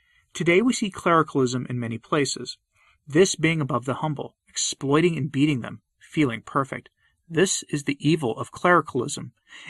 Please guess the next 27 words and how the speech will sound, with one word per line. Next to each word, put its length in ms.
It's 160
a 60
warning 340
for 180
all 120
times, 640
church 340
and 100
society, 560
never 220
to 120
take 300
advantage 460
of 100
your 120
position 500
to 80
crush 480
others." 440
End 240
quote. 360
Francis 440
should 180
heed 200
his 160
own 140
advice. 500